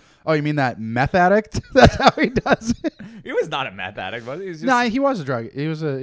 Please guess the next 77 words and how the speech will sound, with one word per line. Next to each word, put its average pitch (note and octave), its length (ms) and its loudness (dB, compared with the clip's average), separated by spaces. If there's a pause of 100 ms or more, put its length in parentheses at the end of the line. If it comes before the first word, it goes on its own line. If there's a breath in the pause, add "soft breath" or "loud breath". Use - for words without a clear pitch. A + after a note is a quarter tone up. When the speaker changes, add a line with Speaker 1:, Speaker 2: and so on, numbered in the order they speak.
Speaker 2:
mean, C#3+ 80 -6
but C3+ 100 -10
Speaker 1:
he C#3+ 80 -2
was D#3+ 160 2
a - 40 -4
Speaker 2:
yeah, B2 60 -4
Speaker 1:
drug. B2 180 -6
Speaker 2:
yeah, D3+ 120 0
Speaker 1:
But D3 80 -6
the, D#3+ 260 0
Speaker 2:
yeah, G#2 140 -2
it F3 60 0
Speaker 1:
it's F3 60 0
Speaker 2:
doesn't C#3 120 0
Speaker 1:
like E3 100 2
com-, A#2 100 -2
Speaker 2:
matter, F#2 200 -6
but F2+ 240 -12
yeah. G2 160 -10
Speaker 1:
it, F#3 140 -6
it's, F#3 180 -4
like, E3 160 -4
completely, D#3 640 -4
Speaker 2:
I G2+ 100 -4
know. D#2+ 160 -10
Speaker 1:
uh, B2 520 -2 (800 loud breath)
Speaker 2:
That's G#3 220 -6
Speaker 1:
not C4+ 60 -2
Speaker 2:
like, - 100 0
Speaker 1:
important, B2 380 -4
Speaker 2:
that's F#3 220 -4
Speaker 1:
but A#3 60 -6
Speaker 2:
like F3+ 200 -8
the, C3+ 180 -6
the A2 220 -8
worst G#2 640 -10
thing A2 360 -10
that, F#2 280 -10 (560)
that A#2+ 180 -8
people B2 220 -12
do G#2+ 120 -8
is, G2 100 -8
like, G#2+ 140 -12
somebody, D3 640 -6 (360 soft breath)
something D3 500 -8
really C3 260 -2
unjust F2+ 540 -10
happens G#2 400 -10
to G#2+ 80 -20
somebody, G#2+ 480 -12
and G2 80 -14
then F2 100 -14
so-, G2 260 -14
and F#2+ 200 -10
then, F#2 260 -12
like, F2 320 -14
media G2 380 -10
pulls F2+ 340 -12
out, E2+ 260 -10
like, E2 260 -14
their E2+ 240 -12
arrest D2 580 -16
records F2 460 -14
to, F2+ 120 -16
like, D2 260 -16
be E2+ 120 -14
like, A2+ 120 -12
"No, D#3 240 -2
but C#3 100 -2
it's, D3 100 -8
like, D3+ 160 -4
it's C3+ 180 -10
fine B2+ 360 -10
that A2 120 -8
he G#2 80 -8
was F2 180 -14
murdered." C#2+ 440 -20